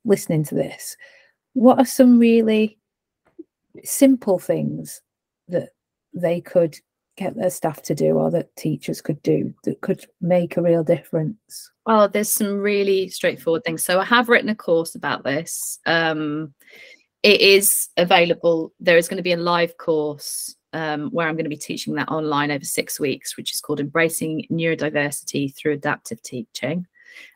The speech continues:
Speaker 2: I'm then gonna be doing that as an online course, so it'll be a pre-recorded one. So the, one of the things that you can do that's really easy is sign on to the course, which will be available.
Speaker 1: <laughs>
Speaker 2: Um, but in terms of my top tips,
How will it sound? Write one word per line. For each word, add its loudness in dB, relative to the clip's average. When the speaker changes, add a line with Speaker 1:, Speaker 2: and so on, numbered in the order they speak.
Speaker 2:
I'm 6
then 4
gonna 2
be -4
doing 2
that -2
as -4
an -2
online -2
course, -6
so -2
it'll -2
be 2
a 2
pre-recorded -4
one. 0
So 0
the, 2
one 4
of 8
the -2
things -4
that -4
you -6
can -20
do 0
that's -4
really -2
easy -2
is -2
sign -4
on -8
to -14
the -16
course, 0
which -6
will -12
be 0
available. 4
Speaker 1:
<laughs> -20
Speaker 2:
Um, 4
but 6
in 10
terms 6
of 6
my 4
top -4
tips, 0